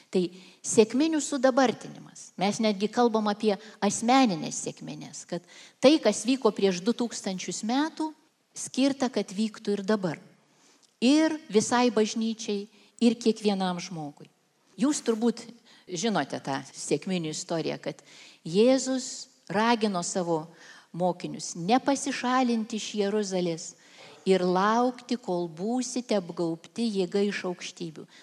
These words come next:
Tada tapsite mano liudytojais. Čia yra toks, vat, svarbus dalykas, nes žmogiškai žiūrint, liudytojas yra tas, kuris viską matė savo akimis.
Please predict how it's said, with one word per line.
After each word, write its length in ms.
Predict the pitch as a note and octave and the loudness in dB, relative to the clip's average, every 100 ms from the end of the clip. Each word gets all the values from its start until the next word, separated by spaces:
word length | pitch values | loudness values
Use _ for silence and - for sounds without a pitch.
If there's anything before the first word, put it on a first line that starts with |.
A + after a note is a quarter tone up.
| _ - | _ -2
Tada 480 | G#3+ F#3+ F3+ B3+ | 0 0 0 0
tapsite 600 | C4 - G#3 - G#3 G3 F3 | 0 -4 -6 -4 -6 -4 -6
mano 260 | F3+ F3+ | -4 -4
liudytojais. 840 | D#3+ E3+ E3 D3 D3+ D3+ D3 - - _ _ _ - | -2 -4 -4 -12 -14 -14 -18 -20 -20 _ _ _ -12
Čia 180 | - F4+ | -2 0
yra 160 | D#4+ C4+ | 0 0
toks, 500 | C4 B3 - - - | 0 -2 -6 -12 -8
vat, 200 | G3+ - | -8 -8
svarbus 460 | G#3 G3+ A3 C#4 | -4 -2 -2 -2
dalykas, 520 | B3+ B3+ C4+ - D3 - _ _ _ _ - | 0 0 -2 -6 -12 -14 _ _ _ _ -6
nes 360 | G#3 G#3+ - - - | -2 -2 -2 -14 -20
žmogiškai 680 | - G#3+ C4 B3 C4+ - F#3+ | -10 -2 0 0 -2 -4 -4
žiūrint, 540 | E3+ F#3 F#3 A3 - - | 0 0 0 -4 -8 -4
liudytojas 800 | G#3 C4 C4+ C#4 A3 G3 F#3 G3 | 2 2 2 0 0 0 0 -2
yra 200 | F3 E3+ | -2 -2
tas, 340 | F#3+ A#3+ - | -2 -2 -2
kuris 340 | C4+ A#3+ A#3 | 0 0 0
viską 400 | F3 A3 - B3 | -2 -2 0 -2
matė 380 | G#3 D#3 D3 F3 | 2 0 0 -4
savo 320 | - E3+ E3 E3 | -4 -4 -2 -4
akimis. 580 | - C#4 F4+ - - | -2 -2 -2 -4 -6